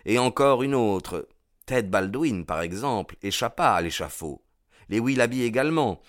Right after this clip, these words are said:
ainsi que plusieurs autres redoutables chenapans de la bande. Pendant dix ans, ils demeurèrent incarcérés, puis ils retrouvèrent la liberté. Ce jour-là, Edwards, qui connaissait son monde,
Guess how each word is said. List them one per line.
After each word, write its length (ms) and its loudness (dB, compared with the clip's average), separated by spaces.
ainsi 420 -2
que 180 0
plusieurs 680 -2
autres 320 -2
redoutables 760 0
chenapans 560 -2
de 100 -6
la 100 0
bande. 500 -6
Pendant 400 4
dix 320 -2
ans, 240 2
ils 220 -6
demeurèrent 720 2
incarcérés, 960 -4
puis 540 -6
ils 180 -6
retrouvèrent 800 -2
la 120 -8
liberté. 720 -12
Ce 140 -4
jour-là, 360 2
Edwards, 380 2
qui 120 -14
connaissait 340 -8
son 180 -8
monde, 380 -4